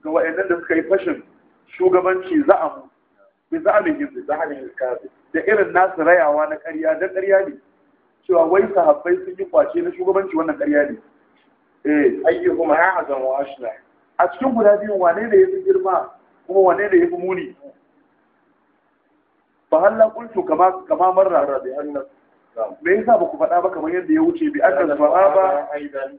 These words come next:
Speaker 1: ijtahadu.
Speaker 2: اجتهدوا على باب الخلاف.
Speaker 1: Da kun ce su ma sahabbai sun yi ijtihadi a wajen kwace shugabanci.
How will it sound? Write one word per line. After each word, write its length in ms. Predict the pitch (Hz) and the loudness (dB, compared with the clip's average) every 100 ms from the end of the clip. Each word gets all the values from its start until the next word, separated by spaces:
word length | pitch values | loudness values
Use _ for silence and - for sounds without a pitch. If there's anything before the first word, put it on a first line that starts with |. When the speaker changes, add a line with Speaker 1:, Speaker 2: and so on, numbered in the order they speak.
| _ | _
Speaker 1:
ijtahadu. 0 | |
Speaker 2:
اجتهدوا 560 | 165 147 202 180 151 143 127 | -6 0 2 2 -2 -8 -8
على 300 | 127 117 117 _ _ - | -6 -8 -10 _ _ 0
باب 220 | 131 131 | 2 2
الخلاف. 360 | 120 113 107 107 - _ _ _ | -4 -4 -4 -4 -10 _ _ _
Speaker 1:
Da 120 | 160 | 2
kun 160 | 165 233 | 2 -4
ce 120 | 254 202 | -6 -4
su 80 | |
ma 140 | 208 208 | 0 2
sahabbai 360 | 196 160 175 185 | 2 0 0 -4
sun 180 | 190 190 | -4 -10
yi 80 | |
ijtihadi 580 | - - 165 180 180 175 - _ _ - | -14 -8 0 0 0 -10 -20 _ _ -2
a 80 | 151 | 0
wajen 380 | 175 185 190 - | 2 0 -2 2
kwace 480 | 202 208 214 180 151 | 6 6 4 0 -2
shugabanci. 560 | 160 156 165 - - | -2 0 0 -2 -10